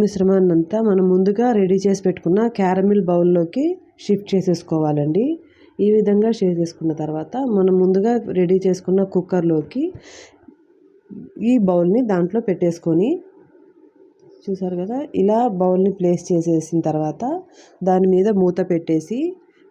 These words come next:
కుక్కర్కి లిడ్ లేకుండా విజిల్ తీసేసి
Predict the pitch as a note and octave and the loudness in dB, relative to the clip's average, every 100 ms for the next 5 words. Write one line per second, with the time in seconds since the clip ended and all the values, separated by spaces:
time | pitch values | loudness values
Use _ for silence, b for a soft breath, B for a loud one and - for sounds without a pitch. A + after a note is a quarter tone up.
0 | - G#3+ - B3+ B3 C4 A#3+ G3+ G3+ F#3+ | -4 -2 0 0 0 -2 0 2 2 2
1 | G#3 G3 G3+ F3+ G3 C#4 C#4 G#3 F3+ G#3+ | 2 2 0 0 0 0 0 0 0 -2
2 | G#3 G3 F#3+ F3+ F3 | 0 0 2 0 -2